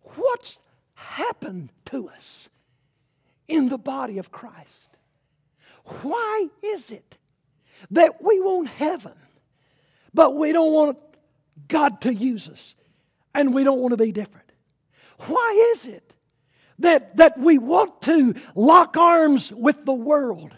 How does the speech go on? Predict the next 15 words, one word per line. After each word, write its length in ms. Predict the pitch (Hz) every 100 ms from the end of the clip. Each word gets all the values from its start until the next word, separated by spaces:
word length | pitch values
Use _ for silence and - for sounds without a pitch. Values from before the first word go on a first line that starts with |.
| _ _ _ 185
and 320 | 294 311 277 -
kiss 500 | - 349 302 - 311
up 380 | 339 - - _ _ -
to 180 | 339 277
the 100 | 269
world 720 | 247 294 285 190 123 _ _ - - -
and 300 | 302 294 -
follow 800 | - 330 359 359 330 285 269 - - 160
the 200 | 202 294
world? 520 | 262 240 320 269 185 - - -
What 380 | 311 539 494
is 380 | 302 349 494 -
it 120 | 403
about 420 | 381 302 403 415 359
us 440 | 285 - -